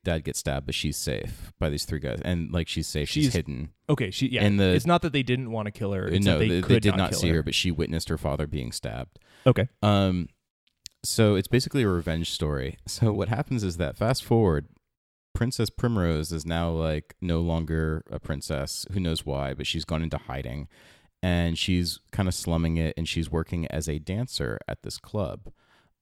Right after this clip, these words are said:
Speaker 1: Um, <laughs> and it's revealed that the reason that she's a dancer at this club is because one of the three men who stabbed her dad frequents this club.
Speaker 2: That's awesome.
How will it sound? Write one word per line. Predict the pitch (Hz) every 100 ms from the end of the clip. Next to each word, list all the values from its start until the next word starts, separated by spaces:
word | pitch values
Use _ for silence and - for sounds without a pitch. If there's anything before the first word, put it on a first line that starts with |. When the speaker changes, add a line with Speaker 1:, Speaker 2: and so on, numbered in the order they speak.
| -
Speaker 1:
Um, | 90 85 78 73 - _ -
<laughs> | - - - - - -
and | 107
it's | 104 - - -
revealed | 98 95 90 131 143 104 98 - -
that | 87 82 -
the | 90
reason | 82 107 160 92 80 78
that | 85 -
she's | 90
a | 82
dancer | 87 - 80
at |
this | 85 -
club | - 120 78 69 -
is | 85 82
because | - 82 - 87 80 73 -
one | 85 90
of | 104
the | 101
three | - 92
men | 85 80
who | 78 80
stabbed | - 71 73 76 - -
her | - 73 69 69 - _ _ _ _ -
dad | 95 90 71 73 _ _ _ _
frequents | _ 110 95 78 -
this | 92
club. | - - 98 - _ _ _ -
Speaker 2:
That's | 127 143
awesome. | 107 113 120 101